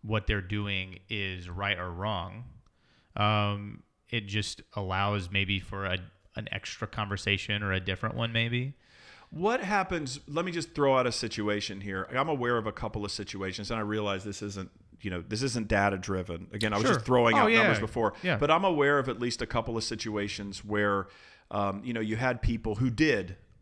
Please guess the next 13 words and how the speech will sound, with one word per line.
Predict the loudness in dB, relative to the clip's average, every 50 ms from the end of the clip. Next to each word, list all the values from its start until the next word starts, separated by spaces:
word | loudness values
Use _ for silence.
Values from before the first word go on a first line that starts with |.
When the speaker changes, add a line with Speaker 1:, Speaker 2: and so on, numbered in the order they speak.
| -2
Speaker 2:
abide | -2 2 4 6 6 6 6 4 4 4
by | 4 4 4
this | 4 2 0 -2 -4 -8 -12 _ _ _ _ -8
purity | 0 4 6 6 6 6 6 4 0
code, | 0 2 4 4 6 6 4 2 0 -2
this | -4 -4 -2
sexual | 0 0 0 0 0 0 -2 -2 0 0
ethic, | -2 -2 0 -2 -4 -4 -2
this | -4 -4 -4 -4 -2
abstinence | 2 2 2 2 0 -2 -4 -4 -4 -4 -6
until | -6 -6 -4 -2 -2 -2
marriage. | -2 -2 -2 -2 -2 -4 -4 -6 -10 -10 -8
Speaker 1:
Yeah. | -6 -6 -6 -6